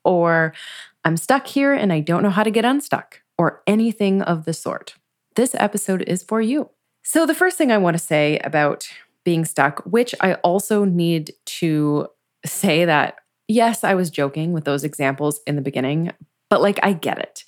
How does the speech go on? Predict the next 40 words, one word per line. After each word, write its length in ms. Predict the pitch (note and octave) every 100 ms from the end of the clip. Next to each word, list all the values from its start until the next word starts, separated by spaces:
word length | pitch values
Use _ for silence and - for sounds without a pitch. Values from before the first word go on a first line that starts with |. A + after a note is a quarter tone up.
| - - - _ _ -
It 140 | A3
really 320 | F#3 G3+ F#3
does 340 | F3 D#3 D#3 -
feel 720 | - - F3+ D#3 C#3+ - - _ -
so 260 | - F#3
challenging 680 | F3+ F3 D#3+ D#3+ F3 B3 A#3+
when 120 | F#3
you're 140 | D#3+ D3+
trying 320 | - D#3+ E3+
to 80 | F#3
do 180 | E3
something 540 | D#3 D3+ D#3 D3+ D3 D3+
or 120 | D3
you're 100 | C#3+
trying 260 | - D#3 D#3+
to 140 | E3+
achieve 400 | D#3+ - F3+ D#3+
this 240 | D#3+ - _
goal 500 | - F3 E3 D#3+ E3 -
or, 440 | E3 D#3 D3+ D3+ _ _ -
like, 200 | G#3+ F3
get 200 | A3+ -
some 400 | - G#3 G3+ G3 -
type 260 | G#3 F#3+
of 120 | F#3+
result 440 | F3 D#3+ D3+ C#3+ -
in 140 | E3
your 100 | D#3
life, 340 | D3+ C3+ E3+ - - - - - _
and 140 | G#3+ G#3
you're 100 | F#3
doing 300 | A#3 A#3+ A3
things 560 | A3 G3+ G3 G3 - - _ _ _ -
and 360 | G3 F3+ F3 E3+
you're 120 | F3
not 180 | E3+ E3
getting 200 | D#3+ D#3
the 80 |
right 180 | C#3+ C#3+
result, 400 | D3+ D3+ - -